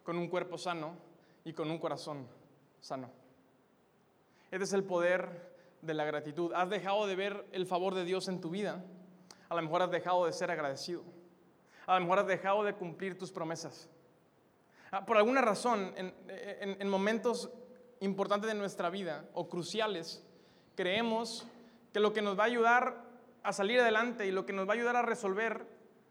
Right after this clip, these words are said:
por alguna razón a veces creemos que es la queja. Y tomamos la queja como un recurso. Y hablamos mal, hablo mal de mi jefe, hablo mal de mi líder, hablo mal de mi esposa.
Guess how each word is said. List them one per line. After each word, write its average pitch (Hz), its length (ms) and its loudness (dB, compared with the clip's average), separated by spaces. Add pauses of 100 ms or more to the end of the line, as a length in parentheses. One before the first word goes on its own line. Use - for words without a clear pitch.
(500)
por 240 100 2
alguna 277 280 4
razón 269 200 0
a 269 60 0
veces 262 200 0
creemos 254 320 0
que 269 80 -2
es 247 60 2
la 226 140 2
queja. - 260 -4 (800)
Y 240 100 -4
tomamos 277 320 2
la 240 160 4
queja 254 200 -2
como 240 180 0
un 240 80 0
recurso. 226 420 -6 (760)
Y 233 100 4
hablamos 254 400 6
mal, 262 520 2
hablo 247 160 2
mal 269 140 0
de 262 60 0
mi 254 120 2
jefe, 247 420 -2 (200)
hablo 247 180 0
mal 262 160 2
de 262 60 2
mi 254 100 2
líder, 233 580 2
hablo 240 160 2
mal 262 160 2
de 262 60 -2
mi 254 80 -2
esposa. 226 480 -2